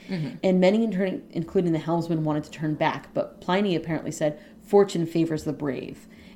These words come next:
Speaker 2: and continued on to this town called S-, Stabia, which is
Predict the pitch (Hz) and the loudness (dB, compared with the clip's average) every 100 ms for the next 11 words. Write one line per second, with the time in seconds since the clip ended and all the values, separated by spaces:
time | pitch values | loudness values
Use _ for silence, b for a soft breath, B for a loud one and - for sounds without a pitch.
0 | B 170 160 160 - 175 160 147 151 151 | B 0 0 0 0 2 2 2 0 -2
1 | 160 151 - - 156 160 151 143 143 B | -6 -8 -10 -4 -4 -2 -2 -4 -4 B
2 | B B - - - - - - - - | B B -14 -10 -12 -14 -20 -14 -8 -2
3 | 160 160 160 196 262 - - - B B | 0 2 4 4 2 -2 -20 -20 B B
4 | - 175 170 160 - | 0 0 0 -4 -6